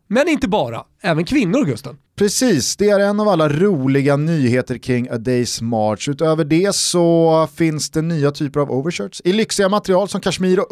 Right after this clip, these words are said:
Speaker 2: ull,
Speaker 1: Mm.
Speaker 2: som är perfekta här nu till, eh, tidig vår.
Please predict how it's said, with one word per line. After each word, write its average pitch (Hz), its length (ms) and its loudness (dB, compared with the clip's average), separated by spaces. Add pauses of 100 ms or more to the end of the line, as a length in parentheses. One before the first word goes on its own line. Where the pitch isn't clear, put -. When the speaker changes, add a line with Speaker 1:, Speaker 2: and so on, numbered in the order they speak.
(100)
Speaker 2:
ull, 226 200 0
Speaker 1:
Mm. 113 260 -12
Speaker 2:
som 165 180 -6
är 156 140 -2
perfekta 170 640 -4
här 175 220 0
nu 175 180 -2
till, 160 460 -2
eh, 156 100 2
tidig 151 540 -2
vår. 160 400 2